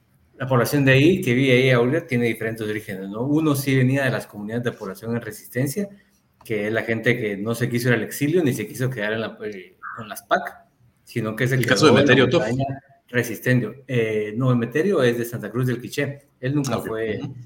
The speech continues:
Speaker 1: fue Ixcán, pero después, ya cuando él está
Speaker 2: Ya.
Speaker 1: alzado, como le decían
Speaker 2: Ujú.
Speaker 1: antes.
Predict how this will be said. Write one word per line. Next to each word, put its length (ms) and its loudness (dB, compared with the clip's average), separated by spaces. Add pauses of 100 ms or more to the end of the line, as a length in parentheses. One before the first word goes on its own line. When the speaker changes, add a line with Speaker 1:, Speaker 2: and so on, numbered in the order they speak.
(200)
Speaker 1:
fue 180 2
Ixcán, 320 2
pero 180 4
después, 420 0
ya 160 0
cuando 280 -2
él 100 -2
está 380 -4
Speaker 2:
Ya. 80 2
Speaker 1:
alzado, 420 -2 (420)
como 200 -14
le 80 -10
decían 280 -8
Speaker 2:
Ujú. 60 0
Speaker 1:
antes. 320 -4